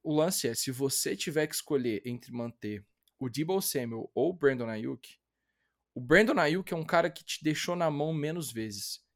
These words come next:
E ele é um wide receiver mais consistente no que ele vai te entregar. O Ayuk, desde que ele entrou na N F L, ele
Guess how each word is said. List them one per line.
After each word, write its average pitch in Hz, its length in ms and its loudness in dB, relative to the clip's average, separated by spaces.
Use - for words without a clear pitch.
E 123 140 0
ele 151 160 2
é 170 40 4
um 190 160 2
wide 160 240 4
receiver 131 640 -2
mais 143 360 2
consistente 185 920 0
no 180 140 -4
que - 120 -4
ele 180 160 2
vai 165 200 -2
te 160 160 -8
entregar. 143 500 -2
O - 100 4
Ayuk, 247 320 4
desde 220 280 4
que - 80 2
ele 185 100 4
entrou 147 240 0
na 131 120 0
N 117 100 -2
F 113 180 -4
L, 127 220 4
ele 139 240 -4